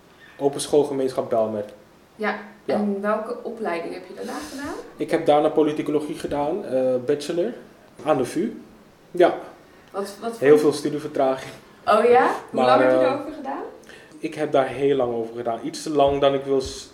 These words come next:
Speaker 1: ja, iets te lang.
Speaker 2: En hoe, hoe, hoe kwam dat?
Speaker 1: De reden was dat ik, eh,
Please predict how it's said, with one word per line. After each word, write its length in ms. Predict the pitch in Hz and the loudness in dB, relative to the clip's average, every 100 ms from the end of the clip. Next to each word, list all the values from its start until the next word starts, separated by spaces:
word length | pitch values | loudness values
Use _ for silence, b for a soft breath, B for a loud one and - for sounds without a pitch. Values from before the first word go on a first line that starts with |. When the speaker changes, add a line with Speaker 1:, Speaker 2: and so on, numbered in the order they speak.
| - | -10
Speaker 1:
ja, 220 | 127 110 - | -6 -4 -6
iets 200 | 135 - | -14 -6
te 100 | 160 | -2
lang. 240 | 110 98 98 B B B B B | -2 -2 -8 B B B B B
Speaker 2:
En 140 | - 214 | -10 -6
hoe, 120 | 240 240 - | -6 -6 -10
hoe, 160 | 226 214 214 208 | -10 -10 -10 -12
hoe 100 | 214 | -12
kwam 260 | - 202 226 | -8 -8 -6
dat? 100 | 262 403 - B B B B _ _ _ _ - | -10 -12 -18 B B B B _ _ _ _ -6
Speaker 1:
De 140 | 147 | 0
reden 400 | 147 156 160 147 | 2 2 2 0
was 260 | 135 131 127 | 0 0 -2
dat 160 | 131 | -6
ik, 200 | 131 - | -6 -8
eh, 80 | 127 | -6